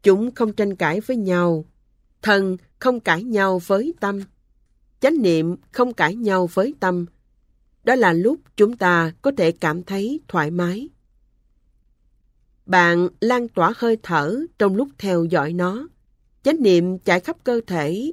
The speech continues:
như một sợi dây điện. Giữ cho thân chánh niệm cũng giống như để dòng điện chạy dọc theo dây. Sự tỉnh giác giống như năng lượng đánh thức cơ thể.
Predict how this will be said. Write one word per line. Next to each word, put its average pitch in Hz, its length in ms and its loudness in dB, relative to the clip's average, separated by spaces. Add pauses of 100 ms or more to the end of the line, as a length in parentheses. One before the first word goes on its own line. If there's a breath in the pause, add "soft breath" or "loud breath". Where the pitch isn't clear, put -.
như 196 140 0
một 170 180 0
sợi 160 280 -6
dây 175 240 2
điện. 156 400 -2 (540)
Giữ 185 300 4
cho 220 100 2
thân 190 300 -2
chánh 247 280 0
niệm 165 320 2 (280 soft breath)
cũng 190 220 0
giống 269 220 2
như 196 340 6 (100)
để 180 160 2
dòng 175 340 0
điện 165 400 0
chạy 170 240 0
dọc 160 200 -4
theo 180 280 0
dây. 170 300 0 (840)
Sự 196 200 2
tỉnh 185 260 0
giác 220 380 0
giống 226 200 2
như 190 280 6
năng 208 220 -2
lượng 165 480 2
đánh 220 220 0
thức 359 200 -4
cơ 202 240 0
thể. 180 380 -4